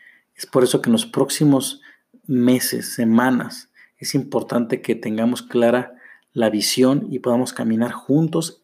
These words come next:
a tomar la tierra prometida. Viene mucho trabajo y tenemos que estar siempre dispuestos a hacerlo. Y hay un mensaje de Dios para cada uno de nosotros a través de lo que vamos a ir viviendo y estudiando en la Biblia, pero no solamente para conocimiento,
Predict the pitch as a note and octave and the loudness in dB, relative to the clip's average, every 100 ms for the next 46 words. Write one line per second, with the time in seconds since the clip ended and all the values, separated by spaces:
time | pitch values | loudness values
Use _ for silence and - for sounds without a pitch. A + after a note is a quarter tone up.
0 | _ A#2 - A2 G#2+ A#2 - _ - _ | _ -10 -6 -4 -2 -2 -4 _ -20 _
1 | _ A#2 G2+ - A2+ A2 A2 A2+ A2+ _ | _ -2 -2 -2 2 2 2 -4 -8 _
2 | _ _ - A#2 - - - - - _ | _ _ -6 -4 -6 -10 -16 -16 -20 _
3 | _ _ A#2+ A#2 A2 C3 E3+ F#3 D#3 B2 | _ _ 0 2 4 2 2 0 0 0
4 | C3+ D3+ D#3+ D3+ _ _ _ - - A#2 | 0 -2 -8 -10 _ _ _ -14 -6 0
5 | B2 B2 - - A2+ - B2 A#2+ A#2+ G#2+ | 0 -2 -4 -6 -6 0 0 0 -4 -6
6 | - - A#2+ A#2 A#2+ - - _ _ _ | -12 -2 -2 -2 -10 -14 -18 _ _ _
7 | - A2+ - G#2+ F#2+ - G2 F#2+ - - | -8 -4 -4 -4 -8 -14 -16 -16 -18 -20
8 | - B2+ B2 D3 E3 C#3+ A#2 - B2+ - | -12 0 2 4 4 2 2 -2 -4 -4
9 | A#2 A2 A2 B2 A#2+ - - - B2 C3 | -2 0 0 0 -2 -10 -12 -8 -6 -4
10 | B2+ A#2 G#2+ F#2+ - A#2+ - C#3+ - _ | -2 -2 -4 -6 -6 -6 -6 -10 -12 _
11 | - - - - - - A#2 A#2+ C3+ - | -20 -20 -20 -16 -12 -6 0 2 2 -2
12 | - _ - A#2 A2+ A2+ A2+ A2 B2 A2+ | -12 _ -2 -2 2 2 2 2 2 2
13 | A2+ A2+ A#2 B2 B2 B2 C3+ C3+ G#2 - | 2 -2 2 2 2 0 -4 -10 -14 -14
14 | - A#2 C3 A#2+ G#2 A#2+ B2+ B2+ A2+ A#2 | 0 2 4 2 2 0 0 2 0 0
15 | B2+ C3+ B2 B2 B2 - A2+ A2 A2 G2 | 0 2 2 2 -2 -2 -2 -2 -6 -6
16 | B2 A#2 C#3 D3 E3+ | -2 2 4 4 0